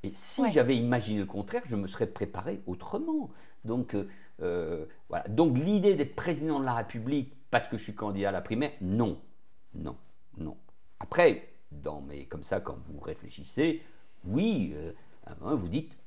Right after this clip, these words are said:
Speaker 1: je suis, est-ce que je pourrais l'être ? Alors vous dites, oui, c'est possible.
Speaker 2: Bien sûr.
Speaker 1: Après, vous êtes tout de suite, euh, euh, submergé par un bain de lucidité, euh, sur, euh,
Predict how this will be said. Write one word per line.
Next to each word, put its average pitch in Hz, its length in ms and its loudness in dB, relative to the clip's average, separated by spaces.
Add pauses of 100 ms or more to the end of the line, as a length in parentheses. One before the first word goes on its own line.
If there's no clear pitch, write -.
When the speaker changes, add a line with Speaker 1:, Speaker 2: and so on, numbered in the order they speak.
Speaker 1:
je 78 180 -8
suis, 78 280 -10 (140)
est-ce 82 160 -8
que 82 80 -8 (380)
je 95 160 -2
pourrais 107 320 4
l'être ? 95 240 2 (380)
Alors - 240 -12
vous 78 60 -12
dites, 98 240 -8
oui, 180 260 -2
c'est - 180 -4
possible. 160 460 -4
Speaker 2:
Bien 110 140 -10
sûr. - 180 -14
Speaker 1:
Après, - 260 2
vous - 160 0
êtes - 120 -8
tout - 120 -8
de - 60 -12
suite, 127 360 -2
euh, 73 100 -6 (560)
euh, 67 380 -8 (1000)
submergé 76 600 -2
par - 240 -8
un 69 80 -8
bain 87 280 0
de 65 380 -8
lucidité, 76 760 0 (280)
euh, 65 640 -8 (320)
sur, 82 480 -6
euh, - 80 -12